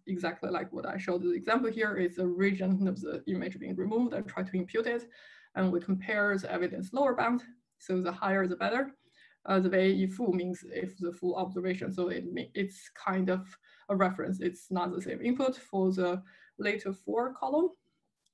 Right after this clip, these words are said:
as a method. So you can see that our method does give improved performance on this simple image in painting task. Okay, when we think about,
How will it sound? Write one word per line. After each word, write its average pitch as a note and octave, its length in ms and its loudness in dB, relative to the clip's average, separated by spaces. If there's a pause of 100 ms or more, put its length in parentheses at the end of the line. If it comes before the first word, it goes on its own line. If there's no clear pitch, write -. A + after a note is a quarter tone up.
(160)
as A3 160 0
a A3 60 -2
method. G#3 380 0
So A#3 100 0
you G3+ 100 -2
can G3 180 -4
see B3 340 -2
that G3+ 220 -2
our F#3+ 220 0
method G3 400 -2
does F#3+ 300 -2 (460)
give F#3+ 440 4 (220)
improved F#3+ 520 2
performance C#4+ 600 0 (320)
on F#3+ 500 4
this F#3 380 2
simple F#3 560 -2 (160)
image F#3+ 260 0
in F#3+ 120 -6
painting F#3+ 300 -4
task. - 320 -14 (720)
Okay, C4 180 2
when G3+ 240 2
we F#3+ 100 0
think A3+ 240 0
about, F#3+ 360 4